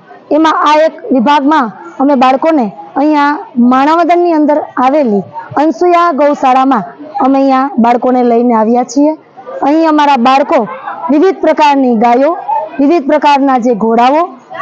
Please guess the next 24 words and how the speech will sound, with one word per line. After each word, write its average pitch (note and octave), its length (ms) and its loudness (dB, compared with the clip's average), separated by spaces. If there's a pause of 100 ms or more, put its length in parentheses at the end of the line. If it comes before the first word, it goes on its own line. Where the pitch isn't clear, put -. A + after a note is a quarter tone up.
(140)
વિવિધ C#4 260 2
પ્રકારના D#4 460 0
જે C#4 120 0
પક્ષીઓ F4 460 -2
છે, D4 340 0 (220)
એમની C#4+ 220 2
મુલાકાત C4+ 520 0
લઈ A#3+ 220 2
રહ્યા G3+ 300 0
છે F#3+ 240 -4 (340)
અને C4+ 400 0 (100)
એ D4+ 100 2
બાળકોએ C4+ 600 0 (300)
મુલાકાત D4 520 2
લઈ C#4+ 320 2 (300)
અને C4+ 160 0
એને C4+ 180 0
ખૂબ D#4+ 320 -2 (100)
જ B3+ 80 -2 (120)
આનંદ B3 280 2
મળ્યો. G3+ 360 0 (640)
ભણવાની F4+ 440 2
સાથે D#4+ 260 0
સાથે D#4 300 0